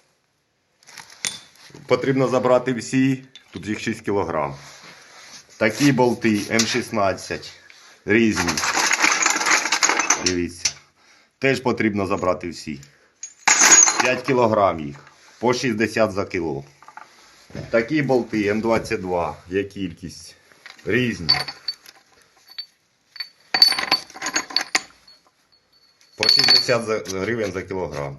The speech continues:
М двадцять два. Далі такі М шістнадцять, довжина...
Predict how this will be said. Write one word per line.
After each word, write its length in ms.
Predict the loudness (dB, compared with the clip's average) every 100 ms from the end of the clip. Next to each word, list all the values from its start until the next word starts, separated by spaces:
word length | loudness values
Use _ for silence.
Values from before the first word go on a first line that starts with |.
| -12
М 160 | -10 -6
двадцять 420 | -6 -6 -10 -12
два. 200 | -12 -12 -14 -20 -20 -20 -20 -20 -20 -8 -8 -8 -12 -20 -20 _ -12 -12 -4
Далі 320 | 0 0 0
такі 560 | 0 -2 0 2 2 2 -8 -20 -20 -20 -20 -20 -4
М 160 | 0 0
шістнадцять, 880 | -2 -4 0 2 2 0 -2 -4 -6 0
довжина... 680 | 2 2 0 0 -2 -4